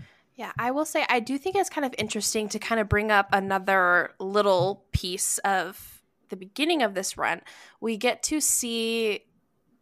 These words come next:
their, of, like, their thought of a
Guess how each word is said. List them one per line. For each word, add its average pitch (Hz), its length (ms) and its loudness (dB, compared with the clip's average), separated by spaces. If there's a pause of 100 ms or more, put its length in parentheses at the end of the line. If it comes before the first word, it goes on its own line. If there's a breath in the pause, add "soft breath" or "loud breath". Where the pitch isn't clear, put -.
(840)
their, 240 760 6 (100)
of, - 260 -2
like, 202 200 2 (100)
their 208 340 6
thought 185 540 4
of 202 160 0
a 180 340 0